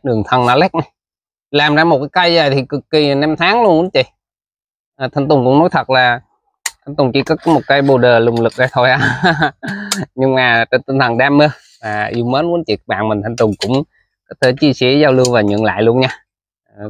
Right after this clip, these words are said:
cũng như đỡ cảm ơn tất cả quý anh chị các bạn đã có quan tâm theo dõi đến video của Thanh Tùng luôn. À, bốn mươi nha quý anh chị. Bốn mươi. À, nó ôm gần hết luôn nha. Thanh Tùng đo luôn, à, cái bộ bợ nó này. <laughs> Dính cái cùi để vô luôn nha.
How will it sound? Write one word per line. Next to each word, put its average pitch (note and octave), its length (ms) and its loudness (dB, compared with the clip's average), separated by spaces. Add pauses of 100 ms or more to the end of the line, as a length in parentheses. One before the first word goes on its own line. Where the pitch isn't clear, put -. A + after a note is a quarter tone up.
(120)
cũng A2 160 -4
như B2 160 2
đỡ A2+ 120 2
cảm B2 220 -2
ơn B2 120 0
tất - 120 -10
cả A#2+ 80 0
quý B2 120 2
anh C#3 80 -2
chị G#2 100 -6
các A2+ 160 -8
bạn G2+ 200 -4
đã G2+ 60 -4
có B2+ 140 -2
quan C3+ 180 2
tâm A2 200 -2
theo A2+ 120 0
dõi G#2 140 0
đến B2+ 180 0
video A2 280 0
của A2+ 120 -6
Thanh A#2 140 -2
Tùng G2+ 220 -2
luôn. A2 140 0 (640)
À, B2 80 0
bốn F3 240 2
mươi B3+ 120 4
nha F#3+ 100 2
quý F3 120 2
anh A3 60 -4
chị. C#3+ 100 0 (680)
Bốn F#3 200 -4
mươi. G3 120 2 (380)
À, A#2+ 120 -6
nó C3 80 0
ôm D3 400 2
gần C3 220 0
hết D#3+ 220 -2
luôn E3 120 2
nha. C3+ 80 2 (420)
Thanh C3+ 80 -20
Tùng A2+ 220 -2
đo A#2+ 200 4
luôn, B2 220 2
à, A#2 220 -2
cái C3+ 80 0
bộ G#2+ 200 2
bợ G2+ 300 -2
nó B2 120 -2
này. D3+ 140 -4 (580)
<laughs> A#2+ 360 -2
Dính D#3+ 240 2
cái F3+ 100 0
cùi C3+ 240 2
để A2 140 2
vô A#2+ 140 4
luôn A#2 160 2
nha. A2+ 160 -4